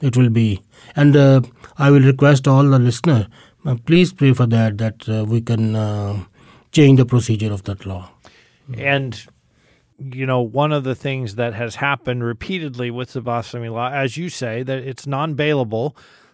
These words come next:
Speaker 2: So you simply point a finger at somebody and say, "Hey, they said something about Muhammad. Hey, they said something about the Quran." That person gets arrested.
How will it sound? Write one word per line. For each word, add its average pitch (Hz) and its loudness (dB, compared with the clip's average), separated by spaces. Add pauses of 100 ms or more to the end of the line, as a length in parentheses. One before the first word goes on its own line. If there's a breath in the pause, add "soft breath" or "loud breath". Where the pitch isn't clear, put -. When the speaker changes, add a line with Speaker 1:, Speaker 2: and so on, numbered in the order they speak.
Speaker 2:
So 135 0
you 139 -6
simply 147 -6
point 165 -6
a 147 -6
finger 151 -6
at 139 -8
somebody 135 -6
and 127 -6
say, 131 -4
"Hey, 147 -6 (300)
they 135 -6
said 156 -4
something 151 -4
about 135 -4
Muhammad. 131 -10
Hey, 147 -6
they 139 -4
said 147 -10
something 143 -8
about 135 -8
the 131 -14
Quran." 123 -8 (520 soft breath)
That 123 -8
person 156 -6
gets 147 -8
arrested. 160 -6